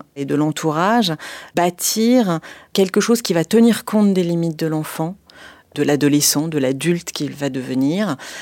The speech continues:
quelque chose de cohérent, hein, dans lequel on va pouvoir quand même s'inscrire un tout petit peu, tout en laissant quand même des portes ouvertes, évidemment. Cette inquiétude-là, c'est effectivement la question, quoi.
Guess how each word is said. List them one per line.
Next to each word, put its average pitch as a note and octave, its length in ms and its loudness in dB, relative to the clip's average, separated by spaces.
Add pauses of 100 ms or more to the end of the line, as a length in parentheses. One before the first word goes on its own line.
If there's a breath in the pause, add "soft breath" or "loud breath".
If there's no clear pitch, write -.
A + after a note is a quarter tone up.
(180 loud breath)
quelque F3 280 0
chose F3 260 0
de D#3+ 100 2
cohérent, F#3+ 680 2 (140)
hein, E3+ 200 -4
dans D3+ 240 -4
lequel F#3 320 0
on F3 80 2
va D#3 160 0
pouvoir E3+ 640 0
quand E3 160 -2
même E3+ 460 0 (400 loud breath)
s'inscrire F3+ 680 0
un D#3 80 0
tout - 180 -6
petit - 220 -2
peu, F#3+ 320 -2 (520 loud breath)
tout - 220 -4
en D#3+ 60 4
laissant D#3 460 0
quand D3 140 -6
même D3 260 0
des C#3 100 -4
portes - 320 -10
ouvertes, G3 480 -2
évidemment. D3 440 -6 (160)
Cette F3 260 0
inquiétude-là, F#3 960 0
c'est - 160 -6
effectivement D#3+ 460 -4
la E3+ 180 4
question, D#3 460 -10
quoi. - 160 -16